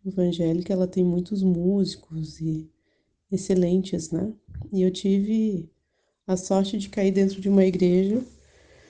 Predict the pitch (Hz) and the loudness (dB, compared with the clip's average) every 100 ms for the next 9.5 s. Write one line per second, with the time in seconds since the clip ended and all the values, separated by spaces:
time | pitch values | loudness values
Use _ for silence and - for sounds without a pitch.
0 | _ _ _ _ _ _ _ _ 233 220 | _ _ _ _ _ _ _ _ 0 4
1 | 220 220 226 - 247 262 247 226 240 262 | 4 2 -2 -2 2 4 6 4 4 4
2 | 233 226 220 185 190 185 185 180 - 190 | 2 0 2 4 6 4 2 -6 0 4
3 | 196 208 214 202 202 208 196 - - - | 4 4 4 4 2 2 -2 -12 -18 -14
4 | - - - 185 175 175 175 180 170 170 | -14 -14 -2 2 4 2 2 0 0 0
5 | 175 175 175 170 170 190 208 196 - 175 | 2 2 0 0 2 4 4 0 -2 -2
6 | 165 180 175 175 175 185 175 165 160 160 | 0 0 0 0 -2 2 4 2 0 0
7 | 190 190 180 185 - - _ _ _ _ | 2 2 0 -6 -8 -18 _ _ _ _
8 | _ _ _ _ _ - 185 185 185 190 | _ _ _ _ _ -2 0 0 2 2
9 | 196 196 202 196 | 2 0 0 -2